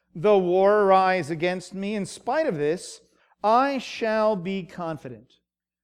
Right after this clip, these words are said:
Well, that takes a lot of chutzpah to say something like that.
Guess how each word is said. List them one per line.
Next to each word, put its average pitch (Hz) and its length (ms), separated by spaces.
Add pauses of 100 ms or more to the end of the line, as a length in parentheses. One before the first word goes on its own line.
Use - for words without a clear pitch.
(140)
Well, 233 140
that 349 180
takes 302 220
a 226 40
lot 180 180
of 147 80
chutzpah 190 640
to - 80
say 160 260
something 175 260
like 151 220
that. 156 440